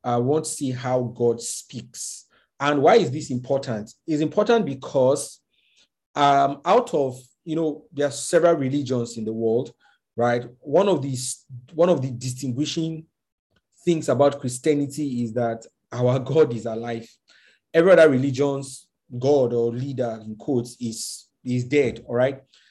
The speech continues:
Um, but ours is alive. And basic science tells us that one of the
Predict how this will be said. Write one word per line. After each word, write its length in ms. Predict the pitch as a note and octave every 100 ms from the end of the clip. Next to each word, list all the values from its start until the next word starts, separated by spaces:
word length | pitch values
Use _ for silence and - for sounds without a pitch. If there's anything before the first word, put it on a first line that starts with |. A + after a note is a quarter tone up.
| _ -
Um, 240 | C3 B2+
but 240 | B2 C3+ -
ours 240 | E3+ C3+
is 80 | A#2
alive. 400 | A#2 B2+ A#2 - C#3
And 200 | C3 B2 - _ _ _ _ _ _ _
basic 380 | B2 F3+ F3+ F#3
science 580 | - E3 D3+ C3 A#2+ -
tells 280 | D#3 D3+ D3
us 100 | C3
that 140 | A#2+ A2+
one 160 | D3+
of 140 | D3+ B2
the 240 | A#2+